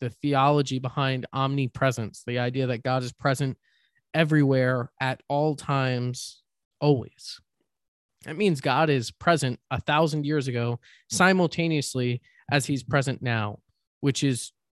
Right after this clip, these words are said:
gonna break your brain. So don't get caught up on that at this moment. But when we talk about God being present everywhere, sometimes our prayers are like, "God, come be with us in this place." Language matters. God's already with us in this place.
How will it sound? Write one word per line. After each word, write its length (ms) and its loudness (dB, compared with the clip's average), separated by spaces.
gonna 200 4
break 260 2
your 100 2
brain. 320 -2
So 140 -6
don't 320 0
get 160 -2
caught 240 0
up 200 -2
on 140 -4
that 220 -4
at 140 -4
this 180 -8
moment. 340 -2
But 140 0
when 140 6
we 80 4
talk 300 4
about 240 2
God 220 4
being 180 0
present 300 0
everywhere, 540 0
sometimes 500 2
our 160 4
prayers 680 0
are 140 -4
like, 220 -2
"God, 420 6
come 300 6
be 180 2
with 240 2
us 220 -2
in 120 0
this 200 -4
place." 600 -4
Language 440 4
matters. 580 0
God's 260 4
already 440 6
with 240 4
us 180 2
in 100 0
this 140 0
place. 540 -6